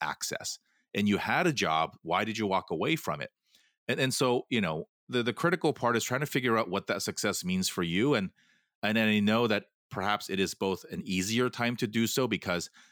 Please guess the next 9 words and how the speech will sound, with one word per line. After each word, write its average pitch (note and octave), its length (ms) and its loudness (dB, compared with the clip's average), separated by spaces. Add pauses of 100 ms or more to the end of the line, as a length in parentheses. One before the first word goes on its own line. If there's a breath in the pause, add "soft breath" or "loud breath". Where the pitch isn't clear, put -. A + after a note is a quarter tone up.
(180 loud breath)
the F2+ 480 2
climate G#2 420 0
of F2 160 -4
the F#2+ 100 0
world F#2 360 0
is F2 140 -4
more F2 220 0
encouraging G2 640 -2
of, F#2+ 560 -2